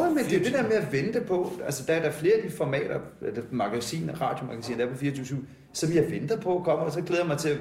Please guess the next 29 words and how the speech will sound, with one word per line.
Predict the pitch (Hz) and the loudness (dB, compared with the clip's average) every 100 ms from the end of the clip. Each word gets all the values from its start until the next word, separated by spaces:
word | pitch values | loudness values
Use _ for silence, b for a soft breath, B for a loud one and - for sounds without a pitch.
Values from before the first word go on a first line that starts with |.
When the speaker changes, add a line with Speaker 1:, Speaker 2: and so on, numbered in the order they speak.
| - | 0
Speaker 1:
på | |
det | 147 147 | -2 -2
tidspunkt, | 151 147 120 - | -4 -4 -4 -2
bum, | - | 0
bum, | 120 - | -2 -4
klokken | - 107 104 123 | -2 -2 -2 -4
et | |
eller | 135 127 | -2 -2
andet, | 127 B B | -4 B B
så | - 202 | -4 0
skal | 170 | 4
jeg | 139 | 6
høre | 143 | 6
det | 139 | 4
i | 120 | -2
en | 107 | -4
time. | 117 123 156 143 - - | -6 -4 -4 -8 -12 0
Det | 156 143 | 4 4
er | |
med | 131 | 2
mange | 131 135 160 | 0 0 -2
år | |
siden, | 135 143 | -2 -2
jeg | 131 | -2
har | 127 | 0
haft | 139 151 147 | 0 2 4
Speaker 2:
Åh, | 147 | 4
Speaker 1:
det. | |
Speaker 2:
hvad? | 165 | 2